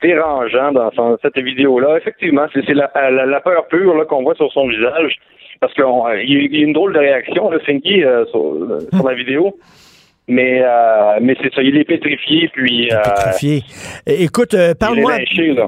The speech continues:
Speaker 2: parle-moi de lol, euh, p-, des journalistes hyper misogynes qui ont harcelé pendant très longtemps des, des femmes journalistes. Puis là, ce qui est drôle là-dedans, ce qui est un peu ironique, c'est que ces journalistes-là qui,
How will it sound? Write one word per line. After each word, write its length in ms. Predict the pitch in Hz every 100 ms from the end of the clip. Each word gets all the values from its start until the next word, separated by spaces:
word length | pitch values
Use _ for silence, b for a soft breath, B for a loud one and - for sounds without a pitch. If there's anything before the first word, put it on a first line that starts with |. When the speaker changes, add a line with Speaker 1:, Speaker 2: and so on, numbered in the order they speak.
| 170
Speaker 2:
parle-moi 320 | - 185 214 254
de 120 | 165
lol, 680 | 143 139 156 175 190 180 147 B B B -
euh, 100 | 147
p-, 260 | 143 180 165
des 260 | 139 165 147
journalistes 680 | 202 240 202 175 196 202 -
hyper 420 | 185 - 226 247
misogynes 720 | 208 156 135 156 127 151 185
qui 100 | 160
ont 120 | 143 -
harcelé 720 | 175 - - 190 170 175 208
pendant 220 | 160 147
très 220 | 143 - 202
longtemps 480 | 175 160 - 175
des, 220 | 180 147 127
des 180 | 135
femmes 360 | 127 - 190 202
journalistes. 580 | 147 143 135 151 185 -
Puis 100 | 180
là, 140 | - -
ce 120 | 165
qui 200 | - 190
est 40 | 156
drôle 360 | 147 165 202
là-dedans, 360 | 147 120 131 160
ce 60 |
qui 80 | -
est 140 | 131 147
un 100 | 135
peu 300 | 151 190 -
ironique, 540 | - 147 147 131 147 180
c'est 180 | - 143
que 80 | 127 B B B
ces 240 | - - 147
journalistes-là 720 | 139 175 196 165 156 - 180
qui, 160 | -